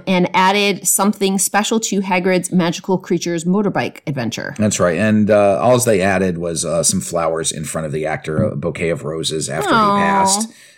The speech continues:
Speaker 2: Uh, so they went out and, and did that.
Speaker 1: That's nice.
Speaker 2: Um, yeah.
Speaker 1: All right. We got more? Oh,
Speaker 2: We
Speaker 1: this,
Speaker 2: do.
Speaker 1: it's the incident report. What happened at Universal Studios in incidents in Orlando?
Speaker 2: So Disney had six incidents, so Universal has to have six incidents.
Speaker 1: Okay.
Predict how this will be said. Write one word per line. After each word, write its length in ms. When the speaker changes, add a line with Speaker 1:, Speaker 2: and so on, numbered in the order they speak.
Speaker 2:
Uh, 300
so 160
they 100
went 160
out 160
and, 240
and 180
did 220
that. 380
Speaker 1:
That's 240
nice. 340
Speaker 2:
Um, 60
yeah. 220
Speaker 1:
All 160
right. 460
We 140
got 100
more? 240
Oh, 240
Speaker 2:
We 60
Speaker 1:
this, 120
Speaker 2:
do. 320
Speaker 1:
it's 280
the 220
incident 320
report. 460
What 120
happened 560
at 320
Universal 460
Studios 720
in 220
incidents 540
in 120
Orlando? 360
Speaker 2:
So 200
Disney 380
had 180
six 260
incidents, 480
so 520
Universal 640
has 180
to 80
have 240
six 300
incidents. 520
Speaker 1:
Okay. 400